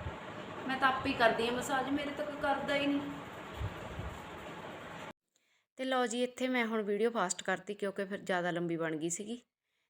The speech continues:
Speaker 2: ਤੇ ਮੈਂ ਮਸਾਜ ਜਿਹੜੀ ਚੰਗੀ ਤਰ੍ਹਾਂ ਕਰ ਲਈ। ਇਹ ਵੀਡੀਓ ਮੈਂ ਕੱਟ ਵੀ ਸਕਦੀ ਸੀਗੀ, but ਮੈਂ ਨਹੀਂ ਕੱਟੀ ਗੀ, ਵੀ ਤੁਹਾਨੂੰ ਪੂਰਾ ਯਕੀਨ ਆਵੇ ਵੀ ਹਾਂ ਭਾਈ ਮੈਂ ਸਾਰੇ ਪੂਰੇ ਵਾਲਾਂ ਦੇ ਵਿੱਚ ਤੇਲ ਲਾਇਆ ਆ। ਆਪਾਂ ਉਹ ਵਾਲਾ ਤੇਲ ਨਹੀਂ ਬਣਾਇਆ ਹੈਗਾ ਜਿਹੜਾ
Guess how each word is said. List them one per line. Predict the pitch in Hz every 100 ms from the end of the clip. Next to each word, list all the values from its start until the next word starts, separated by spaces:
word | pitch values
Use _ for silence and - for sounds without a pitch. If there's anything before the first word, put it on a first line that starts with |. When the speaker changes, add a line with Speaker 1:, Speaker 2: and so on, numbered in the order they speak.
| _
Speaker 2:
ਤੇ | 220
ਮੈਂ | 220
ਮਸਾਜ | 214 196 202 180 175 180
ਜਿਹੜੀ | 202 202
ਚੰਗੀ | 220 196 208
ਤਰ੍ਹਾਂ | 226
ਕਰ | 214 190
ਲਈ। | 196 -
ਇਹ | 240
ਵੀਡੀਓ | 254 277
ਮੈਂ | 294
ਕੱਟ | 294 214 214
ਵੀ | 226
ਸਕਦੀ | 233 220 208 226
ਸੀਗੀ, | 240 254
but | 226 226 240
ਮੈਂ | 233
ਨਹੀਂ | 190 190 220
ਕੱਟੀ | 226 - 202
ਗੀ, | 208 294 311 - - -
ਵੀ | 220
ਤੁਹਾਨੂੰ | 220 254 240
ਪੂਰਾ | 233 233
ਯਕੀਨ | 240 - 208 208 220
ਆਵੇ | 196 190
ਵੀ | 196 208
ਹਾਂ | 196 185
ਭਾਈ | 185 214
ਮੈਂ | 185 208
ਸਾਰੇ | 196 180
ਪੂਰੇ | 208 190 185
ਵਾਲਾਂ | 175 165 165
ਦੇ | 175
ਵਿੱਚ | 170 -
ਤੇਲ | 190 175
ਲਾਇਆ | 165 156 156 151
ਆ। | -
ਆਪਾਂ | - - 220
ਉਹ | 214
ਵਾਲਾ | 233 254 247
ਤੇਲ | 233 220
ਨਹੀਂ | 202
ਬਣਾਇਆ | 170 202 226 214
ਹੈਗਾ | 214 202 233
ਜਿਹੜਾ | 220 240